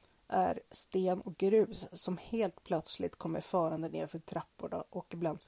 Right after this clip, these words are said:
kastas från ett rum till ett annat bara för att träffa någon i huvudet. En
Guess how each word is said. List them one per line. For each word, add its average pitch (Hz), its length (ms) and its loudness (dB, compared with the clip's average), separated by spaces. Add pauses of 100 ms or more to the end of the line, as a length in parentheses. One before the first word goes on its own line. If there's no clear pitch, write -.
(360)
kastas - 540 0
från - 260 -6
ett - 300 -2
rum 175 200 -2
till 165 140 -4
ett - 160 -6
annat 175 400 0 (120)
bara 170 340 -4
för - 140 -10
att 160 60 -12
träffa - 320 -6
någon 175 220 -6
i 160 40 -8
huvudet. - 640 -6 (2000)
En 202 360 4